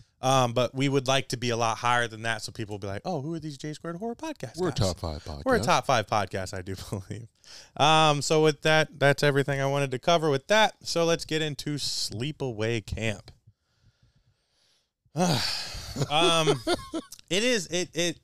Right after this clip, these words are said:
Speaker 1: it definitely is. I think I've said this a couple times. If you've stuck around for the podcast for a while, if you're new to the podcast, you might be hearing it for the first time, but, uh, it is <laughs> just fucking quintessential eighties horror.
Speaker 2: <laughs>
Speaker 1: It's just slasher. It's just,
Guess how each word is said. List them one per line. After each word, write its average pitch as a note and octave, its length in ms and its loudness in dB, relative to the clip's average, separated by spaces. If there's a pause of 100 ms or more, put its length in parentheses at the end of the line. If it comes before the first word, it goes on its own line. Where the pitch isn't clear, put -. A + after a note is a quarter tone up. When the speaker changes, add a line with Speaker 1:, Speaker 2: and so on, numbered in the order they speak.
Speaker 1:
it D3 220 -2
definitely F#3 800 0
is. C3 480 2
I B2 140 -2
think D#3 200 -4
I've D3 140 0
said D3 160 0
this C3 160 -8
a C3+ 60 -4
couple B2+ 260 -2
times. A#2 480 0 (360)
If A#2 140 -10
you've B2 140 -4
stuck - 260 0
around B2+ 260 -2
for B2+ 100 -8
the A2+ 80 -6
podcast G#2+ 560 -4
for G2+ 120 -8
a G2 80 -6
while, G2 460 -4
if - 160 -14
you're G#2+ 80 -10
new A2+ 120 -4
to G#2+ 60 -6
the G2+ 100 -6
podcast, G2 520 -8
you G2 60 -16
might G2 160 -10
be F#2+ 80 -12
hearing F#2+ 160 -12
it F2+ 60 -16
for - 80 -14
the F#2+ 80 -12
first G2 280 -12
time, G2 200 -10
but, G2 200 -8 (580)
uh, A#2+ 340 2
it C3 120 -2
is D3+ 220 2
<laughs> - 360 2
just - 280 -4
fucking D3+ 400 -2
quintessential C#3 920 -4
eighties A2 360 -6
horror. F3+ 380 6 (220)
Speaker 2:
<laughs> - 0 - (200)
Speaker 1:
It's - 240 4
just - 360 -2
slasher. C#3+ 640 0
It's C#3 260 -4
just, C#3 380 -4